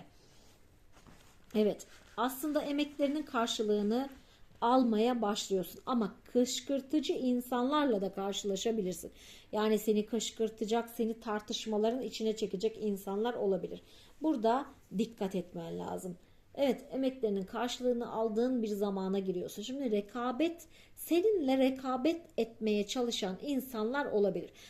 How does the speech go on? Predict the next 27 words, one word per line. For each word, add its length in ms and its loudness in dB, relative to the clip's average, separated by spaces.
Artık 460 -2
ne 100 6
iş 260 2
yapıyorsan. 540 -6
Ee, 360 -2
rakiplerin 640 2
tarafından 640 2
manipüle 460 2
edilebilirsin. 800 -2
Dikkat 440 -4
et. 260 2
Haksızlıklara 1040 0
da 100 8
uğrayabilirsin 680 2
ama 240 0
burada 240 -2
sakin 480 -2
ol. 120 -4
Sakince 720 -2
ilerlersen 720 -2
eğer 280 0
sen, 320 -4
senin 280 -2
halledemeyeceğin 840 0
hiçbir 320 -8
şey 300 0
yok. 160 -6